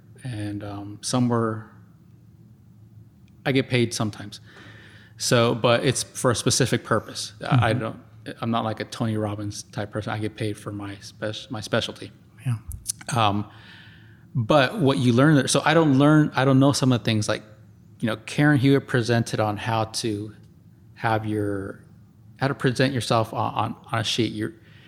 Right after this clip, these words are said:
Speaker 1: Travis Harden always presents on, you know, things that we're not aware of, the business part of it. So something as simple as your intro, it, it's not gonna be the same for everywhere you go. It's gonna be tailored to that presentation, to that customer.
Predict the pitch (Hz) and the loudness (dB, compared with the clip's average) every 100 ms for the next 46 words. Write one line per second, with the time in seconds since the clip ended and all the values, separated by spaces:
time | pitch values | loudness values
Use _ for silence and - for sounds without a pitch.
0 | - - 139 131 - 131 127 120 117 - | -20 -4 0 0 0 0 2 2 0 0
1 | - 120 117 110 - 113 110 107 104 104 | -2 2 2 0 -2 -2 -2 -4 -6 -12
2 | - - - - - - - - - - | -20 -20 -20 -20 -20 -20 -20 -20 -20 -14
3 | - 165 156 139 131 123 110 107 107 113 | 0 4 6 4 4 4 4 2 2 2
4 | 139 131 117 - 107 98 - - - _ | 4 4 2 0 -2 -2 -6 -14 -20 _
5 | - - - - - - 127 113 110 107 | -20 -20 -20 -20 -10 -2 2 4 2 0
6 | 110 - - - - - 147 180 147 - | -4 -12 -20 -20 -10 -4 -2 0 0 2
7 | 143 131 143 127 123 113 117 - 147 143 | 2 2 2 4 2 2 -2 -2 2 4
8 | 151 - 107 101 107 110 - - - - | 4 2 0 0 -2 -6 -14 -20 -20 -20
9 | - - - - - 123 - 117 - 139 | -20 -20 -20 -18 -6 -6 -4 -8 -4 0
10 | 127 127 127 120 117 113 123 120 113 - | 0 0 -2 -2 -2 -2 -2 -2 -4 -4
11 | - 113 113 107 101 101 135 123 101 107 | -4 -2 -2 -4 -6 -2 0 0 -2 -8
12 | 107 - - 113 107 107 - 107 107 107 | -10 -10 -8 -6 -6 -8 -12 -8 -8 -8
13 | - 113 107 104 - 123 - 107 98 107 | -8 -10 -8 -12 -6 -6 -6 -8 -10 -10
14 | 104 - - 123 - 110 101 98 | -10 -10 -8 -6 -6 -8 -10 -12